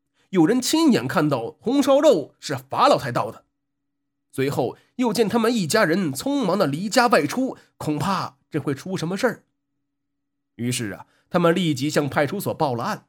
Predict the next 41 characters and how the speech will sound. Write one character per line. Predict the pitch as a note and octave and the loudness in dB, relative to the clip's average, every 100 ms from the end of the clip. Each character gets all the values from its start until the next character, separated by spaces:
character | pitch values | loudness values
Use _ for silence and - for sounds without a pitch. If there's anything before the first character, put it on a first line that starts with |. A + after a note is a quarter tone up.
| _ _ _ _ _ _ | _ _ _ _ _ _
民 | D3 A#3 D4 | -2 0 0
警 | C3+ A2+ A#2 _ | -2 -4 -8 _
会 | D4+ F3 | 0 0
同 | E3+ A#3 | 0 -4
居 | - | -4
委 | B3 | -4
会 | B2 G2+ | -2 -4
干 | - D4 D3+ | 0 0 0
部 | A#2+ - - | -2 -8 -4
破 | - D3 | -2 -2
门 | G#2+ D3 | 2 2
而 | D#3+ A2+ | 2 0
入， | A#2+ - _ _ _ _ | -8 -12 _ _ _ _
在 | - | 2
枕 | D#3+ C3+ C#3 | 2 0 0
头 | A#3+ | 0
底 | G#3+ B2+ G2+ | 0 -6 -6
下 | A2+ G3+ - _ - | 0 2 0 _ 0
找 | D3+ C3 | 2 2
到 | E3 | 2
了 | D3+ | 0
法 | B2+ B2+ D3+ | 0 0 2
老 | B2+ | 0
太 | B2 D3 B2 | 0 0 0
写 | - A2 | -4 -6
的 | G#2+ | -6
自 | A#2+ C3+ A2+ | -6 -6 -6
杀 | G#2 A2 | -4 -6
遗 | A2 A#2 | -4 -6
书。 | B2 C#3 - _ _ _ _ _ | -4 -6 -8 _ _ _ _ _
正 | F#3+ D#3+ | 2 4
当 | F3 | 2
决 | E3 D3+ | 0 0
定 | D#3+ | 0
分 | C#3 F#3 G3 | 0 -2 -2
散 | F3 D3 | 0 -2
出 | C3+ F#3 | -2 -4
去 | |
寻 | D3 D3+ B3 | -2 -2 -2
找 | A3+ G#2+ | -4 -6
时， | G#2 - D3+ - | -8 -8 -10 -10